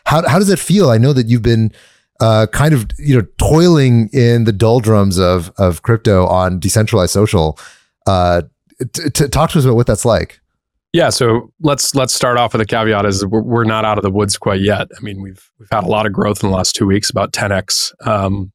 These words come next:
Speaker 2: which is always good to have, uh, fall out of the sky. But there's a lot of work left to do, uh, especially if we wanna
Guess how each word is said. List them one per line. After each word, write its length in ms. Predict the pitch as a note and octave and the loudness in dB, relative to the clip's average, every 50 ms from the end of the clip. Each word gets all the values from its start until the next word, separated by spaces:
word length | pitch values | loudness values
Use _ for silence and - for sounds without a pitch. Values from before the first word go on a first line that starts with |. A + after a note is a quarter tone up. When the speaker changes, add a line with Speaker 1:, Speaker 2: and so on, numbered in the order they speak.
| _ _ _ _ _ _ _ _ _ _ _ - - | _ _ _ _ _ _ _ _ _ _ _ -8 -6
Speaker 2:
which 140 | - A#2+ - | -4 -2 0
is 80 | A2 A#2+ | 0 2
always 260 | A2+ A2 A2 G2+ - | 2 2 0 0 0
good 220 | - A#2+ G#2 F#2 | -2 -2 -2 -2
to 60 | G2+ | -2
have, 380 | F#2 G2+ G2 G2 G2+ F#2+ - - - | -2 -2 -2 -2 -4 -6 -8 -8 -4
uh, 260 | A2 G2 F#2+ F#2+ F#2 | -4 -2 -2 -2 -2
fall 260 | F#2 - A2 G2 G2+ | -4 -4 -4 -2 -2
out 120 | G2+ G2 G2+ | -2 -2 -2
of 40 | |
the 60 | F#2+ F#2+ | -2 -4
sky. 400 | - - A#2 G2+ G2+ A#2+ C#3 - _ _ _ _ _ _ _ _ _ _ _ _ _ | -4 -2 -2 -2 -2 -2 -4 -8 _ _ _ _ _ _ _ _ _ _ _ _ _
But 240 | - G#2+ G#2 F#2+ - | -2 -2 -2 -2 0
there's 440 | A2 G#2 G2+ G2+ G2 F#2 - - - | 0 0 2 0 0 0 -2 -4 -4
a 120 | - - | -2 0
lot 240 | G#2+ G#2+ G#2+ G#2 G2+ | 0 0 0 0 -2
of 60 | F#2+ | -2
work 440 | F#2+ G2 G2+ F#2+ F#2 - - - - _ A2+ | -2 -2 -2 -2 -4 -6 -12 -20 -8 _ -4
left 260 | G#2+ F#2+ - - - | -4 -2 -4 -6 -8
to 80 | - | -6
do, 260 | F2+ F2+ F#2 F#2 B2 - _ _ _ _ _ _ _ _ _ - | -4 -2 0 -2 -2 -4 _ _ _ _ _ _ _ _ _ -4
uh, 80 | G#2+ G2+ | -4 -2
especially 460 | F#2+ - - A#2 G#2+ - - A2+ G2+ | -2 -2 -2 -4 -4 -2 0 0 -2
if 120 | F#2+ - | 0 0
we 240 | A2+ G#2+ G2 G2 F#2 | 0 0 2 2 0
wanna 320 | F#2 G2+ G2+ G2 F#2+ F#2+ | 0 0 -2 -2 -2 -4